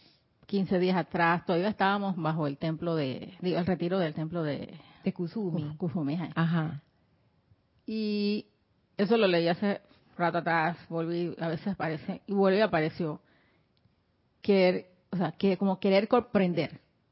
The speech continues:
Speaker 1: querer comprender
Speaker 2: Mm, ujú.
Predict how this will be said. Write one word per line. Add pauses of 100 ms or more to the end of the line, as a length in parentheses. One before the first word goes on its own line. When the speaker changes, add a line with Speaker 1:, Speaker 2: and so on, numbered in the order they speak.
Speaker 1:
querer
comprender (1800)
Speaker 2:
Mm,
ujú.